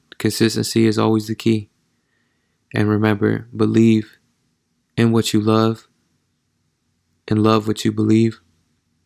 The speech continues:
and love everything else, because without love, there's no connection. All right, guys.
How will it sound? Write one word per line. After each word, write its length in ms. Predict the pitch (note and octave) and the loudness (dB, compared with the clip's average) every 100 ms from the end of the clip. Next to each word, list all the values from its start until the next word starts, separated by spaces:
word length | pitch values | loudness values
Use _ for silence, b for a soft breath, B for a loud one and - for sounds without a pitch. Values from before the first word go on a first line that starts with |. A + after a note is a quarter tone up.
| _ _ _ _ _ _ _ _ _ _ - | _ _ _ _ _ _ _ _ _ _ -4
and 120 | A2 | 0
love 180 | A2+ A2+ | 2 4
everything 440 | A#2 A#2+ A#2 A#2 | 2 0 0 0
else, 400 | A#2+ A2+ - - _ - | 2 0 -4 -16 _ -10
because 240 | G#2+ A2 | -2 -2
without 300 | G#2+ A2+ A2 | 0 0 0
love, 500 | G#2+ A2 A2 G#2 - _ _ _ _ _ - | 2 2 2 0 -6 _ _ _ _ _ 0
there's 180 | A2 G#2+ | 0 2
no 120 | G#2+ | -4
connection. 600 | G#2+ G#2+ G#2 - G#2+ G#2 _ _ _ _ _ _ _ _ _ _ _ _ _ _ _ _ _ _ _ _ _ _ _ _ _ _ _ _ _ _ _ _ _ _ _ _ _ _ _ _ _ _ _ _ _ - | -2 -4 -4 -4 -6 -8 _ _ _ _ _ _ _ _ _ _ _ _ _ _ _ _ _ _ _ _ _ _ _ _ _ _ _ _ _ _ _ _ _ _ _ _ _ _ _ _ _ _ _ _ _ -4
All 80 | A2+ | 0
right, 120 | A2 | 0
guys. 380 | G#2 G#2 G2+ - | 0 -4 -6 -12